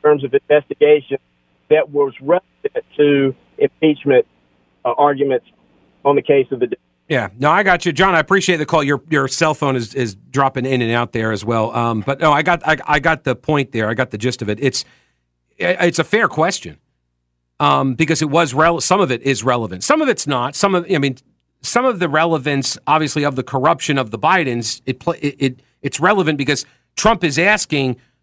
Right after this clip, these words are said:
Speaker 2: "Do you have the evidence of the corruption of the Bidens? Tell me about this. I want you to tell me about this."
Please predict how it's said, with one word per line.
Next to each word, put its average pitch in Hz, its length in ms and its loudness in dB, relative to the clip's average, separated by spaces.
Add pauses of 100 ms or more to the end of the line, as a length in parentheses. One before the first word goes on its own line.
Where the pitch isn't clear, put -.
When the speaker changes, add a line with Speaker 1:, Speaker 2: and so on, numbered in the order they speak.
(120)
Speaker 2:
"Do 175 120 2
you 190 160 2
have 175 180 0
the 156 160 0
evidence 165 320 0
of 151 120 0
the 139 60 -6
corruption 151 600 0
of 147 200 -2
the 127 80 -2
Bidens? 151 640 0 (140)
Tell 180 180 0
me 170 160 2
about 151 300 0
this. 180 400 -2
I 151 80 2
want 156 260 0
you 151 60 -8
to 139 60 -2
tell 196 200 0
me 160 140 0
about 143 240 0
this." 180 280 -2